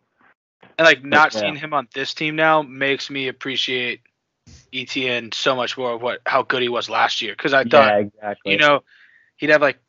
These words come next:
Speaker 1: sixty, like, games with, like, only sixty yards rushing, and it's like, "Oh, maybe it is." But their O-line is just awful.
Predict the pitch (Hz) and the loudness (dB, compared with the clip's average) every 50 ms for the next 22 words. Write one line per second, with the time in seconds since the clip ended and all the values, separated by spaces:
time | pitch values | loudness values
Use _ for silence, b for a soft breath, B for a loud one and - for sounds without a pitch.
0 | _ _ - - - 139 131 - - 139 131 131 104 - _ _ _ - 131 123 | _ _ -12 -6 -6 -6 -6 -6 -8 -10 -10 -10 -12 -16 _ _ _ -8 -8 -6
1 | 113 139 135 139 139 123 131 135 123 117 131 135 135 127 107 - 143 127 - - | -4 -2 -2 -2 -2 -4 -4 -6 -6 -6 -6 -8 -8 -8 -6 -8 -8 -8 -4 -2
2 | 135 123 120 - - 127 127 123 - 127 120 117 113 - - 113 - - - 127 | 0 0 0 0 0 0 0 0 0 -2 -6 -8 -10 -8 -8 -8 -6 -2 0 2
3 | 127 120 113 110 117 120 120 120 117 117 113 107 - - 120 117 - 139 135 - | 2 2 2 0 -4 -6 -6 -4 -6 -6 -8 -10 -10 -12 -6 0 2 2 2 2
4 | - 143 151 139 127 131 127 127 123 113 104 - - - - - 95 113 107 95 | 2 2 2 4 6 4 4 4 4 0 -4 -8 -10 -10 -6 -2 0 2 0 0
5 | - - 65 - | -2 -8 -18 -20